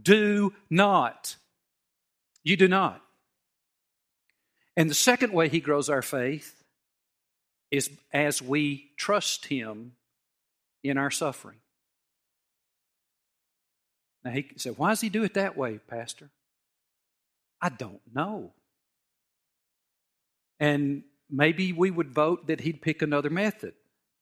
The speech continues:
But evidently, He decided this was good. It's what we under-,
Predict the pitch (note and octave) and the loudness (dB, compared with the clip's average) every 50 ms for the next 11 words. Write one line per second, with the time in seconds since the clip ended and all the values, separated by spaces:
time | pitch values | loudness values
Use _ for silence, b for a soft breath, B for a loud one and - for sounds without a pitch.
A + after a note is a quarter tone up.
0 | _ _ _ _ _ _ _ _ _ _ _ _ _ _ _ _ _ _ _ _ | _ _ _ _ _ _ _ _ _ _ _ _ _ _ _ _ _ _ _ _
1 | _ - D3+ E3 G#3+ A#3+ A3 B3 F#3+ A#3 B3+ A#3 - F3 E3 E3 D3 F#3 F#3 E3 | _ 0 2 4 4 2 2 0 2 2 0 2 2 0 0 2 2 0 0 -2
2 | D#3+ - - F3 E3 E3 F3 E3+ E3 D3 D3 D#3+ D#3 - - D#3 - - - C#3+ | -4 -4 -2 -2 -2 0 0 -2 -2 -2 -4 -4 -4 -4 -6 -10 -12 -10 -8 -6
3 | C3 A#2 G2+ G2+ - _ _ _ _ _ _ _ _ _ _ _ _ _ _ _ | -6 -6 -6 -8 -12 _ _ _ _ _ _ _ _ _ _ _ _ _ _ _
4 | _ _ _ _ _ _ _ _ _ _ _ _ _ _ _ _ _ _ _ _ | _ _ _ _ _ _ _ _ _ _ _ _ _ _ _ _ _ _ _ _
5 | _ _ _ _ _ _ _ _ _ _ _ _ _ _ _ _ _ _ _ C3 | _ _ _ _ _ _ _ _ _ _ _ _ _ _ _ _ _ _ _ -8
6 | C3 - - - D#3+ F3 G#3+ - - D#3 D#3 F#3+ G3 F3+ F3 F3 E3+ D3+ | -6 -6 -4 -2 0 0 0 0 -2 -2 -2 0 0 0 0 0 -2 -2